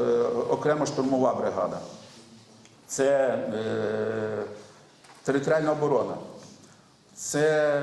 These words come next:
сто п'ятдесят перший окремий механізований батальйон, це п'ятдесят друга бригада, це, ну, все тут по списку є,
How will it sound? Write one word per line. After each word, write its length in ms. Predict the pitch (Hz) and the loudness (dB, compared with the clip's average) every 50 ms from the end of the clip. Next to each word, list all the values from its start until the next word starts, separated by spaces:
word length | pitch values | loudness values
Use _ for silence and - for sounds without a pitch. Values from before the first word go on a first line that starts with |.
| 139 - - | -2 -4 -4
сто 180 | - - 156 | -2 -2 -2
п'ятдесят 440 | - 143 139 143 139 - 160 143 127 - - - - - - - | -2 -2 -4 -4 -4 -2 -2 -4 -4 -6 -10 -14 -14 -18 -6 -2
перший 440 | 143 139 143 143 - - 139 135 135 - | 0 0 2 0 -2 -2 -4 -4 -4 -2
окремий 500 | 131 123 120 - 131 135 151 147 147 143 | -2 -2 -2 -2 0 0 0 2 2 0
механізований 680 | 131 123 123 - 120 117 120 117 120 135 131 127 123 120 | 0 0 -2 -4 -4 -4 -4 -2 0 0 0 0 -2 -2
батальйон, 460 | 117 117 117 - 123 104 95 95 87 82 82 76 - - - - - - - - - | -2 -4 -6 -6 -6 -4 -4 -4 -4 -6 -10 -14 -16 -18 -20 -20 -20 -20 -20 -12 -6
це 100 | - 139 | -6 -4
п'ятдесят 460 | 143 147 147 147 139 - 160 147 143 | -4 -4 -4 -4 -2 -2 -2 -2 0
друга 280 | 143 147 135 120 110 | 0 2 2 2 2
бригада, 460 | 98 104 101 98 95 95 92 90 - 165 - - - - - - - - - - - - - - | 0 -2 -4 -4 -2 -2 -2 -2 -4 -8 -10 -12 -16 -18 -20 -20 -20 -20 -20 -20 -20 -20 -16 -10
це, 540 | - - 139 139 147 147 151 147 143 139 143 - - - - - - - - - - - - - - - - 196 226 - - - | -8 -2 0 2 2 2 2 2 0 0 -2 -6 -8 -12 -16 -16 -18 -20 -20 -20 -18 -16 -16 -16 -16 -20 -18 -18 -18 -18 -14 -10
ну, 400 | 156 156 180 196 196 185 - - - - - - - - - - - | -4 -2 0 0 0 0 -2 -4 -8 -10 -12 -14 -16 -18 -18 -18 -8
все 240 | - - - 180 185 | -4 0 0 2 2
тут 220 | 185 185 165 165 | 0 -2 -2 0
по 80 | 175 151 | -2 -2
списку 440 | - - - 170 160 165 165 - 156 | -4 -2 -2 0 0 0 -2 -4 -4
є, 320 | 147 156 175 190 185 185 | -2 0 2 2 2 0